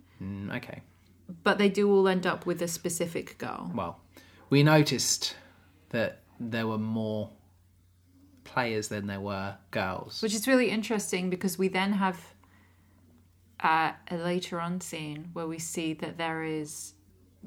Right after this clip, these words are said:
Speaker 2: a room where there are two girls and one boy.
Speaker 1: <laughs> And one.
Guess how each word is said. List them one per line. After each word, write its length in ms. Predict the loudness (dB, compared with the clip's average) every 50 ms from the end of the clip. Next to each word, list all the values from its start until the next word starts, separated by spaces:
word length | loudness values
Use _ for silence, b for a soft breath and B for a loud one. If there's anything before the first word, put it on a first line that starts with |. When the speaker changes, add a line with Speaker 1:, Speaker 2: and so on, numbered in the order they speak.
| -16 -8 -2
Speaker 2:
a 100 | -2 0
room 460 | 2 4 6 6 6 6 6 4 4 4
where 160 | 2 2 2
there 200 | 2 0 0 0
are 100 | -2 -4
two 260 | -4 -2 -2 0 0
girls 320 | 2 4 4 4 2 0
and 100 | -2 -6
one 160 | -6 -6 -4 -2
boy. 340 | -2 -2 -2 -2 -4 -4 -4 -2
Speaker 1:
<laughs> 80 | 0 2
And 200 | 2 2 0 0
one. 400 | 0 2 2 2 2 0 -2